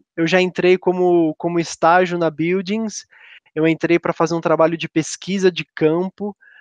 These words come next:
ah, enfim, onde eu passava visitando os prédios, pegando algumas informações básicas, tirando foto na rua. Foi um trabalho bem inicial de estágio. E, bom, eu já tô desde dois mil e nove na Buildings, aí é uma carreira de nove anos,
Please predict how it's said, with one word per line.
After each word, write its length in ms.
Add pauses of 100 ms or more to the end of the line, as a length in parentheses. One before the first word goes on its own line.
(160)
ah, 800
enfim, 320
onde 220
eu 40
passava 480
visitando 460
os 160
prédios, 480
pegando 260
algumas 300
informações 560
básicas, 640
tirando 360
foto 500
na 140
rua. 340
Foi 100
um 40
trabalho 340
bem 240
inicial 500
de 160
estágio. 880 (720)
E, 100
bom, 280
eu 40
já 140
tô 180
desde 300
dois 200
mil 120
e 40
nove 320
na 140
Buildings, 640
aí 160
é 60
uma 120
carreira 380
de 140
nove 520
anos, 640